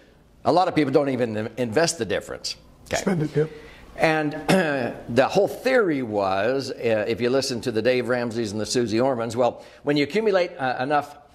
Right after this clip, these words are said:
Speaker 1: uh, at the end of the day, you won't need insurance anymore when it gets expensive.
Speaker 2: Mm-hmm.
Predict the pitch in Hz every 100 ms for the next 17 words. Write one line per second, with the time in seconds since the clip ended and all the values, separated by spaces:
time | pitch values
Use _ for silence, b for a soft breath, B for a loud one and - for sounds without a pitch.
0 | b _ 110 113 123 117 143 156 135 139
1 | 131 131 131 123 117 107 - 143 123 120
2 | 95 95 101 104 104 104 - 98 - 143
3 | 110 - - - 135 120